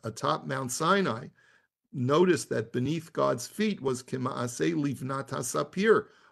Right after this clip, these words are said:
was like sapphire stone, which apparently Yonatan ben Uziel understands is that if it's directly beneath God's throne, it must be descriptive of some heavenly body that is part of this emanative process.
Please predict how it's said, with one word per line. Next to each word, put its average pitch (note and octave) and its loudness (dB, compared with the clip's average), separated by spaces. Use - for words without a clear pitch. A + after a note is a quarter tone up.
was B2 -2
like B2+ 2
sapphire D3+ 0
stone, G3 0
which B2+ 0
apparently D#3+ 0
Yonatan D3+ -2
ben C3+ 2
Uziel B2+ 0
understands A#2 -4
is G#2 -6
that A2 -4
if G#2+ -6
it's - -12
directly B2+ 0
beneath B2 -2
God's A#2 0
throne, D3 0
it B2 -2
must C#3 -2
be D3+ -4
descriptive B2 -2
of A#2+ -4
some B2 -4
heavenly A#2 0
body A2 -4
that A2 -4
is G#2+ -8
part A#2+ -4
of B2 -4
this C3+ -6
emanative B2 -6
process. - -2